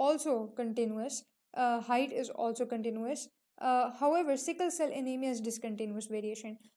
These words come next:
आपकी पॉपुलेशन में कुछ को होगी, यानी या सिकल सेल एनीमिया होगा या सिकल सेल एनीमिया नहीं होगा। So these are the two conditions that can exist। So this is discrete, this is discontinuous। Question number forty, a farmer wants to produce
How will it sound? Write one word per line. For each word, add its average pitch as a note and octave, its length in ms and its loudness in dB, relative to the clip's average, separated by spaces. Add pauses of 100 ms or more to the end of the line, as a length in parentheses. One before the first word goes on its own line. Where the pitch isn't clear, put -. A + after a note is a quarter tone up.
(160)
आपकी B3 300 0
पॉपुलेशन C4 540 2
में C4+ 360 -2 (200)
कुछ C4+ 260 -4
को C#4+ 120 4
होगी, A#3 380 4 (280)
यानी A#3 260 0
या A#3+ 140 6
सिकल C4 280 2
सेल B3+ 220 0
एनीमिया A#3+ 380 0 (100)
होगा A3+ 280 2 (120)
या B3 140 0
सिकल B3+ 220 0
सेल B3 220 -2
एनीमिया A#3 420 -4
नहीं A3 400 -2
होगा। G3 280 -4 (600)
So B3+ 280 4
these C4+ 140 2
are C4 80 4
the A#3+ 120 -2
two B3 160 -4
conditions A3 480 -6
that G#3 240 -4
can B3+ 160 -10 (160)
exist। G#3+ 300 -4
So A#3 60 -6
this B3 200 0
is A3+ 80 0
discrete, A#3 500 -4
this A3+ 140 -6
is A#3 120 -2
discontinuous। G#3+ 760 -8 (640)
Question D4 260 0
number D#4+ 160 0
forty, C#4 380 2
a D4 40 -2
farmer C4+ 380 0
wants B3+ 300 -2
to C4+ 80 -6
produce B3+ 420 -4